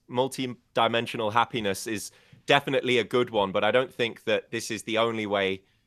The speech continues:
to achieve it. I think that everybody's mindset, everybody's individuality, everybody's character is pretty multidimensional. And I think that it is important to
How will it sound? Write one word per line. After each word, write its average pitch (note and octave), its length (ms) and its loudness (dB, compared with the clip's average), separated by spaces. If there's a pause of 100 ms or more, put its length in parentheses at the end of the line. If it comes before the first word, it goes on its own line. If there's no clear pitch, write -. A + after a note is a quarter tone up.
(140)
to A2 180 -2
achieve A#2+ 400 -2
it. F#2 160 0
I A2+ 140 2
think C#3 320 -4
that A2 320 2
everybody's A2 880 0 (340)
mindset, A#2+ 720 2
everybody's A2+ 760 0 (360)
individuality, A2+ 1000 0
everybody's G#2+ 400 -2
character A2+ 520 -2
is F#2+ 220 -6 (140)
pretty A2+ 220 -2
multidimensional. G#2 1040 -4 (320)
And A2 120 -2
I A2+ 60 2
think C#3 240 -2
that A#2+ 180 0
it D#3 80 -2
is F3 140 -2
important D3+ 520 -2
to B2+ 260 0